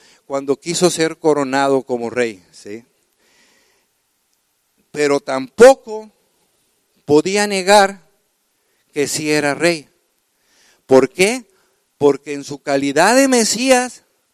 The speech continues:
él era el verdadero rey, ¿sí? de Israel. La respuesta entonces cortante de, de Pilato ante la repregunta de Jesús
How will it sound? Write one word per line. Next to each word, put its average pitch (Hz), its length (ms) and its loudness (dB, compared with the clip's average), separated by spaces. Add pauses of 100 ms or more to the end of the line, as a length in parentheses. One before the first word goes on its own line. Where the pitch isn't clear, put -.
(340)
él 262 220 -6
era 285 200 0
el 269 100 0
verdadero 220 560 4
rey, 247 440 -6 (440)
¿sí? 185 300 -18 (320)
de 143 120 0
Israel. 143 640 -4 (1700)
La 147 220 2
respuesta 220 680 2
entonces 262 720 -2 (500)
cortante 165 1040 0 (600)
de, 131 200 -10 (360)
de 131 140 -6
Pilato 139 760 -2 (180)
ante 135 440 -6
la 131 140 -4
repregunta 139 1200 2 (420)
de 127 140 -6
Jesús 160 640 0